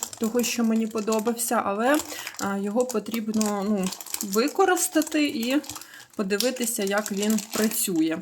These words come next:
Ось так от він виглядає. Тут вже щетинки, мені здається, трошки коротші, або, ну, такі самі, і він такий ніби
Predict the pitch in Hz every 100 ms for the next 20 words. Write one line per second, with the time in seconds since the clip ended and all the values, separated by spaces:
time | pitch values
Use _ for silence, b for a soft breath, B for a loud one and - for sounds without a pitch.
0 | - - - - - - _ _ - -
1 | - 208 220 226 196 202 190 190 196 196
2 | 208 208 220 392 359 - 214 220 214 220
3 | - 202 240 247 240 226 220 B B B
4 | 202 208 208 202 220 220 202 214 214 -
5 | - 196 208 202 220 466 - - 294 285
6 | 294 B B _ - 190 202 214 - -
7 | 190 220 233 190 - - 208 - 262 330
8 | 311 294 - 220 208 233 240 226 196 220
9 | 220 214 214 190 196